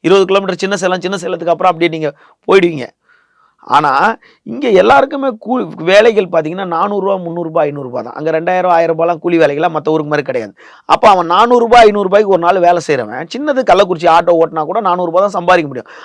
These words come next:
அந்த நானூறு ரூபாய் வச்சுட்டு அவன் இருநூறு ரூபாய்க்கு டெய்லி குவார்டர் வாங்கி குடிக்க முடியாது.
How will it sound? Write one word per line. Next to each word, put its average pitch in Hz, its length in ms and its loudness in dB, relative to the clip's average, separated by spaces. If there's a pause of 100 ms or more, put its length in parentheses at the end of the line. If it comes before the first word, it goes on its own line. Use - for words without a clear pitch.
அந்த 160 140 -4
நானூறு 233 280 2
ரூபாய் 262 120 6
வச்சுட்டு 240 260 0
அவன் 208 160 4
இருநூறு 202 240 2
ரூபாய்க்கு 214 220 2
டெய்லி 196 160 -2
குவார்டர் 180 280 -2
வாங்கி 180 180 -4
குடிக்க 175 180 -8
முடியாது. 127 280 -4